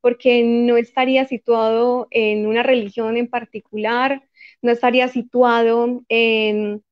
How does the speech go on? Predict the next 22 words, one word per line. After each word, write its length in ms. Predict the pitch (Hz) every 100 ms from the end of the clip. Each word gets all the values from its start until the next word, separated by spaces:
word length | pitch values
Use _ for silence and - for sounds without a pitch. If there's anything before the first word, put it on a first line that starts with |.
| _
una 220 | 240 240
moral, 580 | 254 233 226 254 285 285 _ _ _ _ _ _ _ _ _
precisamente 680 | 247 240 240 247 262 262 262
por 180 | 247
el 120 | 220 214
pensamiento 760 | 233 220 220 214 233 226 220 254
filosófico 800 | 262 220 220 208 233 - 240
que 100 | 233
estoy 240 | 220 - 208
abordando. 840 | 226 226 196 226 226 233 247 262 _ _ _
Eh, 460 | 233 233 220 214 220
es 120 | 233
un 220 | 254 254
pensamiento 580 | 269 254 254 226 208 247
que 120 | 247
toma 340 | 226 254 240 247
distancia 600 | 247 - 240 233 220 254
de 60 |
toda 260 | 240 220 220
forma 300 | 254 247 247
de 120 | 247
categorización, 1400 | 262 254 233 208 214 214 214 202 196 - 226 254 294 320